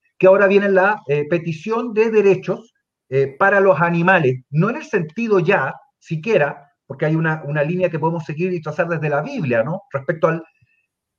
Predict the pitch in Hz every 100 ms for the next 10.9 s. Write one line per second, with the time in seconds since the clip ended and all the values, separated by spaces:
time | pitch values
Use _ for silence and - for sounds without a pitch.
0 | _ _ _ _ _ _ _ _ _ _
1 | - 208 202 196 196 131 156 - _ _
2 | _ 156 143 143 208 208 156 - 151 -
3 | _ _ _ - 143 156 202 185 180 196
4 | 226 - 156 185 196 185 185 196 185 180
5 | 202 - 127 165 202 277 - 127 139 151
6 | - - 131 156 156 185 - 269 - 151
7 | 151 - - - 113 165 156 202 247 302
8 | 302 - - _ _ _ 156 185 165 160
9 | 156 160 120 110 - _ _ _ _ _
10 | _ 143 208 247 247 254 254 254 -